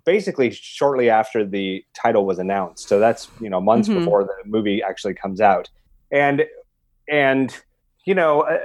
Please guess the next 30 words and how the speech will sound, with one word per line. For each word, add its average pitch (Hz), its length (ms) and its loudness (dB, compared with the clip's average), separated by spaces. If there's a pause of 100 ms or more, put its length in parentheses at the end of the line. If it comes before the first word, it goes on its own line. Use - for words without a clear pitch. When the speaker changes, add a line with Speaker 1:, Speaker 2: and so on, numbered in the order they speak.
(340)
Speaker 1:
we 160 120 0
thought 180 220 0
about 160 180 2
things 131 280 0
like 117 440 2 (320)
Skywalker 113 720 2
Doth 98 220 0
Rise 92 560 2
or, 95 220 2
or 101 340 0 (120)
things 107 200 -2
like 104 120 0
that. 104 160 2
But 120 160 2 (120)
we, 139 300 -2 (320)
you 151 80 0
know, 139 160 4
is, 143 180 -2 (120)
it, 160 260 -4
to 160 100 2
a 151 60 6
certain 185 220 2
extent, 147 340 0
you 127 120 0
don't 135 180 2
wanna 131 180 2
reuse 120 480 2
things 113 320 -2
that 101 180 0
you 101 440 -2